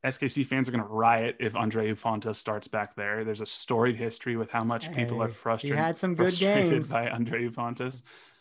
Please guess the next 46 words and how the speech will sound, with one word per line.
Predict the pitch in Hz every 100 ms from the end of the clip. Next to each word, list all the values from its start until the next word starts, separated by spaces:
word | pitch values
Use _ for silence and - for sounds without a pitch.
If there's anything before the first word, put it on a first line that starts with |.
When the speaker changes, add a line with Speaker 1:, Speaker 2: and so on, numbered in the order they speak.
| -
Speaker 1:
Um, | 127 113 110 110 _ _ _ _
it, | - - -
Graham | 123 147 160
Smith, | - 123 143 -
is | - 113
he | 143
still | 139 151
on | 143
the | 143
roster, | 117 127 131 151
Dan? | 143 147
I | 147 143
don't | 139
even | 117
remember. | 110 110 113 104
I | 113
think | 151 156
we | 131
picked | - 113 117
up | 107
his, | 120 107 104 -
his, | 117 107 110
uh, | 110 104 101 107 _ _ -
option. | 117 110 - 107 - - -
He's | 143 135
another | 127 127
center | 123 - 131
back | 127 127
option | 127 123 - 127
who's | 120 117
had | 117
some, | 113 117 113 110
some, | - 127 113 113
uh, | 110 110 110 110 _ _
some | - 127
experience, | 113 - 120 117 113
but | 120 117 - _ _ _ _
I | -
think | 120
it's | 123
gonna | - 120
be | 120
Isamat | 120 135 120 123
Mirin | 120 117
and | 107
Puncec. | 131 113 - 110 -